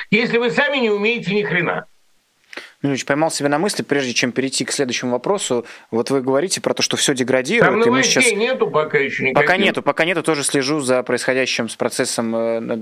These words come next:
Speaker 2: Беркович. Пока нет новостей.
Speaker 1: Да, да.
Speaker 2: А, а вот в такое время, в, в, в такой исторический период, когда всё деградирует, когда всё рушится, э, такие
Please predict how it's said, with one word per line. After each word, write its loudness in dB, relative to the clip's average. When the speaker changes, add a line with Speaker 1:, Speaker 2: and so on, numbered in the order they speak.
Speaker 2:
Беркович. 0
Пока 0
нет -2
новостей. -2
Speaker 1:
Да, 4
да. 2
Speaker 2:
А, 4
а -16
вот 0
в -4
такое 2
время, 0
в, -12
в, -8
в -4
такой 0
исторический 0
период, 0
когда 0
всё 0
деградирует, 2
когда 0
всё 0
рушится, 2
э, 2
такие -2